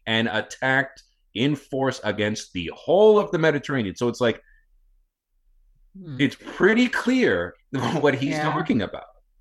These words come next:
Speaker 1: It's very clear that he's talking about basically a region where the Azores are today. It's very clear.
Speaker 2: So you
Speaker 1: And
Speaker 2: mentioned
Speaker 1: so,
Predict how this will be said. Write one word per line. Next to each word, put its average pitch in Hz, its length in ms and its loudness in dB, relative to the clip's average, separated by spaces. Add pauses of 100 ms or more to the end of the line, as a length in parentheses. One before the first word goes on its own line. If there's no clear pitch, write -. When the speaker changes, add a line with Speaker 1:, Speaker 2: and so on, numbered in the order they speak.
(180)
Speaker 1:
It's - 180 -8
very 123 540 2
clear 135 420 -2
that 87 160 -8
he's 95 180 -12
talking 101 380 -2
about 87 340 -4
basically 113 520 -2
a 92 140 -2
region 98 360 -6
where 95 120 -2
the 92 140 -6
Azores 95 540 -8
are 80 260 -6 (260)
today. 185 320 0 (640)
It's 98 120 -10
very 95 300 -2
clear. - 360 -2 (520)
Speaker 2:
So - 140 -8
you 285 160 2
Speaker 1:
And 311 100 2
Speaker 2:
mentioned 302 160 -4
Speaker 1:
so, - 360 0